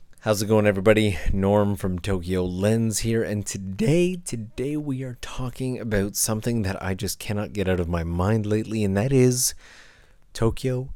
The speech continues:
versus the countryside. By no means a new topic, but this is going to be the first part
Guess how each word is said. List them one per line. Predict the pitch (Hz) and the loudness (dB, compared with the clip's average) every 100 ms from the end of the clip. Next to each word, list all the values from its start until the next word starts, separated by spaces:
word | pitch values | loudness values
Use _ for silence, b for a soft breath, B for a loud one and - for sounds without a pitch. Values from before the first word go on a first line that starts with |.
| b b | b b
versus | 95 95 104 95 110 104 - | -10 -2 0 0 -2 -4 -6
the | 117 | -8
countryside. | - 90 82 87 80 87 90 80 | -4 -6 -4 -6 -6 -8 -10 -8
By | - 107 | -2 0
no | 101 92 90 110 131 | 0 0 4 4 4
means | 135 120 120 113 - | 2 2 2 0 -4
a | |
new | 92 90 92 104 | -6 -2 0 0
topic, | - 95 95 98 | 2 2 6 4
but | - - | 4 -2
this | 113 113 - | 0 -2 -2
is | 110 113 - | -2 -2 -2
going | - 107 104 | -2 -2 -2
to | - | -4
be | 101 110 | -4 -4
the | 110 117 | -2 -4
first | - 110 107 - | -2 -6 -6 -4
part | 101 104 | -2 -2